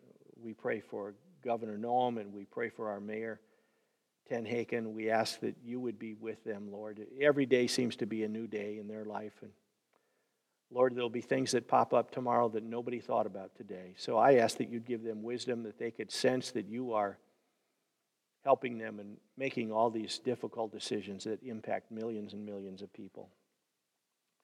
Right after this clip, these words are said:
We ask that you'd also come alongside the people who are sick and elderly, Lord, and many of whom are going through difficult times, and they,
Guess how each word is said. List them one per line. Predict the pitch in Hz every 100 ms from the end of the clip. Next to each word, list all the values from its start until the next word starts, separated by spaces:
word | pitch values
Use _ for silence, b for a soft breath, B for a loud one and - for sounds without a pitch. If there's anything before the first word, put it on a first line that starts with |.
| _ _ _ _ 123
We | 123
ask | 120 117
that | 131 117
you'd | 117
also | 117 110 123 123
come | 120 120
alongside | 113 110 - 117 107 101
the | 110 - _
people | - 113 101
who | 113 110
are |
sick | 98 - 120 -
and | 101
elderly, | 104 107 101 92 95
Lord, | 95 104 104
and | 101 101 107
many | 123 123
of | 101 - -
whom | 123 107 104
are |
going | 95 110 101
through | - 107
difficult | 110 - 107 107 -
times, | 107 104 98 107
and | 101
they, | 101